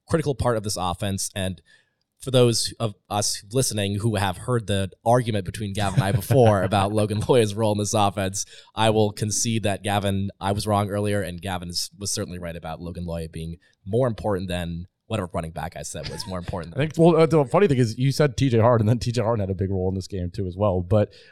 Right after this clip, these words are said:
Speaker 2: just one more thing I'll add with Logan Loya. I totally agree that J. Michael Sturdivant is a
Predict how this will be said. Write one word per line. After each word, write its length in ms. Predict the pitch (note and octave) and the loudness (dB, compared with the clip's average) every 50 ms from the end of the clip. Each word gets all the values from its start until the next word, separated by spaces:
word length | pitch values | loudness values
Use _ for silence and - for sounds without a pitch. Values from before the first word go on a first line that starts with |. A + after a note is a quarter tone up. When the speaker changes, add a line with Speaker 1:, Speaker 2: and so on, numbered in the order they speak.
| _ _ - | _ _ 0
Speaker 2:
just 160 | - E3+ D#3 | 0 2 4
one 120 | G#3+ G#3+ | 4 6
more 100 | G3 F#3 | 6 6
thing 160 | E3 D3+ E3 D3 | 4 4 4 6
I'll 100 | C3 G2+ | 6 6
add 220 | A#2+ C3 C3 B2+ | 6 6 6 6
with 140 | B2 A2+ A2 | 6 6 6
Logan 260 | A#2 A#2 A2+ G#2+ G2+ | 6 6 6 4 4
Loya. 380 | G#2+ A2 G#2+ G2+ G2 F#2+ F#2+ - _ _ _ _ _ _ _ _ _ _ _ _ _ _ _ _ _ - | 4 4 6 6 6 4 2 0 _ _ _ _ _ _ _ _ _ _ _ _ _ _ _ _ _ -4
I 120 | A2 A2 | -2 0
totally 260 | F#2+ A#2+ B2 B2+ B2 | 4 4 6 6 4
agree 240 | G#2+ F#2+ A2 A2 A2+ | 4 2 2 2 4
that 140 | G#2+ G#2 F#2 | 4 2 2
J. 100 | G#2 G#2+ | 0 0
Michael 280 | G#2 G2+ G2+ F#2+ - F#2+ | 0 2 0 0 -2 -4
Sturdivant 360 | - G#2+ F#2+ F#2 F#2 F2+ F2+ | -4 -4 -2 -2 0 0 0
is 140 | F2 E2 F2 | 0 -2 -2
a 200 | E2+ E2+ E2+ | -4 -4 -6